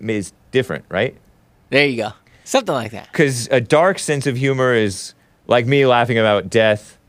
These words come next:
Speaker 1: of, like, a motorcyclist who got a, who got a graft, whose, whose body was used for a graft for some gal who got a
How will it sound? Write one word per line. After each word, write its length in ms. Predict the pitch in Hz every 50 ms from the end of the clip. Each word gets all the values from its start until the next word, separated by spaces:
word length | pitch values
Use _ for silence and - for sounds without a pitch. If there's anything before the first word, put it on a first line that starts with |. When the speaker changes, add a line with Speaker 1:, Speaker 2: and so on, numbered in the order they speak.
| _ _ _ _ _ _ _ _ -
Speaker 1:
of, 300 | 101 104 101 98 92 87
like, 160 | 92 90 -
a 60 | 90
motorcyclist 1080 | 85 90 101 101 101 98 98 - 95 92 87 87 87 87 85 87 - - - - - - _ _ _ _ _ _ _ _ _
who 140 | 104 101 95
got 240 | 98 98 95 90
a, 280 | 90 87 80 78 76 78 - _ _ _ _ _ _ _ _ _ _ _ _ _ _ _ _ _ _ _ _ _
who 80 | - 104
got 160 | 98 104 90
a 60 | 85
graft, 560 | 80 98 104 98 98 98 92 - - - - _ _ _ _ _ _ _ _ -
whose, 400 | 131 123 113 113 110 - - - -
whose 160 | - 120 113
body 260 | - 135 127 120 117
was 180 | 117 110 101 95
used 200 | 110 107 95 -
for 80 | 107
a 60 | 92 82
graft 360 | 80 104 101 98 95 92 -
for 120 | - 87
some 200 | 85 - 98 90
gal 240 | 87 92 90 87 87
who 80 | 90 90
got 220 | 78 87 82 82
a 160 | 78 73 76